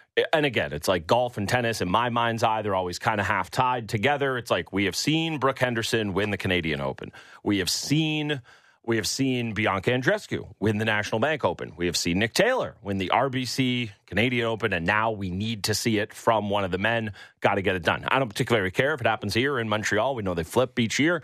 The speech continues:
Somebody's gotta do it, and I, I would like to see it. And again, like, with Milos being where he's at, it's awesome. And the other thing I'll say about it is, even for me, who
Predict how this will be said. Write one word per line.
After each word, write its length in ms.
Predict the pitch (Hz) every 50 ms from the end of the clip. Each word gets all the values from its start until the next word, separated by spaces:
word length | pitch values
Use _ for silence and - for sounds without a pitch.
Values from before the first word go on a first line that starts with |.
| - - - _
Somebody's 360 | - - 156 147 139 139 127
gotta 200 | 151 151 139 143
do 160 | 135 165 175
it, 80 | - -
and 80 | - 90
I, 160 | 92 92 95
I 140 | - 101 110
would 140 | 107 101 101
like 160 | 110 104 90
to 80 | - -
see 160 | - 135 139
it. 120 | 135 123 - - -
And 200 | 101 101 101 101
again, 280 | 110 98 76 65 73
like, 200 | 76 78 78 73
with 140 | - 90 82
Milos 360 | 101 107 107 107 104 104 98
being 200 | - 117 110 101
where 140 | 101 104 101
he's 100 | 101 92
at, 300 | 98 101 107 107 107 - - - _ _ _ _
it's 80 | - -
awesome. 320 | 147 120 113 - 73 73 -
And 160 | 123 147 151
the 80 | 147 156
other 160 | 170 175 190
thing 160 | - 190 165
I'll 100 | 165 165
say 180 | 156 - 165 160
about 260 | 156 156 160 156 156
it 120 | 156 -
is, 360 | 123 123 117 117 113 110 - - - _ _ _ -
even 300 | 147 156 156 160 175 156
for 160 | - 156 143
me, 260 | 131 107 85 78 73 - _ _ _
who 400 | - - 123 107 92 85 78 73